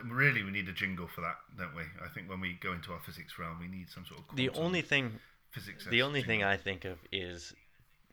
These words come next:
Speaker 2: Deepak Chopra and his, like, misuse of the word quantum, but the way he does it in his accents, "Quantum. It is all quantum, my friends." You know?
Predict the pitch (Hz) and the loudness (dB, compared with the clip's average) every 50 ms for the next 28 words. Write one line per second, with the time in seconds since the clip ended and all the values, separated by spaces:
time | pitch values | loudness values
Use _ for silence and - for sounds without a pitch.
0 | _ - - - - 104 98 - 104 98 92 - - - - 98 90 - - 92 | _ -20 -10 -6 -4 -4 -2 2 4 4 4 4 2 -2 -2 -2 -2 -4 -4 -8
1 | 90 87 101 - _ - 104 95 90 90 95 95 87 - - 95 90 92 92 - | -8 -8 -10 -12 _ -6 -6 -6 -4 -2 -2 -2 -4 -4 -6 -4 -4 -4 -6 -8
2 | - - - _ _ _ _ _ _ _ _ _ _ - - 92 101 113 117 110 | -12 -20 -20 _ _ _ _ _ _ _ _ _ _ -14 -8 2 6 6 8 6
3 | - - 104 101 104 98 - - 104 87 92 92 87 92 92 95 92 - - 98 | 6 4 0 0 0 0 0 0 0 0 -2 -4 -4 -2 -2 -2 -2 -4 -2 -2
4 | 92 90 87 - 90 87 80 90 90 - - - 101 92 101 98 90 95 98 85 | -2 -2 -2 -4 -6 -4 -2 -2 -2 -2 -4 -4 -2 2 2 2 2 0 -2 -2
5 | 95 92 85 95 95 92 90 90 92 87 - 95 92 - - 113 - - - - | -2 -2 -2 -2 -4 -4 -6 -8 -8 -6 -4 -4 -4 -6 -6 -10 -10 -8 -4 0
6 | - 117 95 90 98 - 113 101 95 92 - _ _ _ _ - - - _ _ | 2 2 2 0 -2 -4 -4 -4 -4 -6 -12 _ _ _ _ -20 -20 -20 _ _
7 | _ _ _ - - 151 135 - 147 131 117 117 113 110 - - 120 107 104 - | _ _ _ -4 -2 -2 -2 0 0 2 6 6 4 4 4 2 2 2 2 2
8 | - 175 156 139 123 110 104 - - 101 95 95 95 - - - 117 117 - - | 0 -2 -2 0 0 0 0 -2 -4 -6 -6 -6 -8 -12 -10 -6 -4 -2 2 2